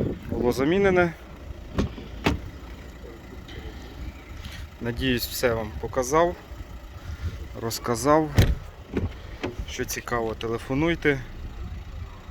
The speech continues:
Всім гарного дня. Щось, можливо, не сказав, запитуйте, кому потрібно відео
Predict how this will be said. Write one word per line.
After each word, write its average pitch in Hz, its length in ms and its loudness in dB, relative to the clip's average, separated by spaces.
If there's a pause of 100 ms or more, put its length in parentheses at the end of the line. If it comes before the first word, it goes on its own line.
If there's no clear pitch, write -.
(2250)
Всім 113 320 -6
гарного 113 380 -2
дня. 147 320 2 (2500)
Щось, - 220 -6
можливо, 113 400 0
не 120 100 2
сказав, 156 440 2
запитуйте, 135 680 2
кому 123 240 0
потрібно 127 480 2
відео 117 400 2